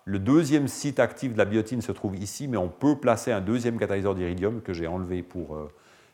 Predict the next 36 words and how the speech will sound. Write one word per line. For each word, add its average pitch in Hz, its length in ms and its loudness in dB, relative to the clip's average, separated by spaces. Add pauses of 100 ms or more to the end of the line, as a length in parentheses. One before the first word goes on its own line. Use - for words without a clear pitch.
la 87 100 -2
clarté. 107 500 -2 (460)
Et 104 80 -6
ce - 40 -12
qu'on 131 140 4
constate, 139 380 2
c'est 123 140 2
que 101 220 4
cette 170 360 2
position 131 640 2
S 151 180 2
cent 143 220 0
douze 127 320 -2
A 120 160 2
alanine 127 640 2
permet 120 460 2
au 107 60 2
catalyseur 104 400 0
d'être 82 200 -4
bien 104 260 0
placé 101 360 -2
là. 92 320 -2 (400)
Et 110 80 0
on 113 100 4
constate 143 460 2
la 110 140 2
lysine 156 560 0
cent 143 280 0
vingt 131 300 0
et 110 120 2
un 139 260 -4 (320)
qui 117 240 2
est 143 160 4
vraiment 127 360 2 (440)
relativement 143 680 4
proche 147 600 2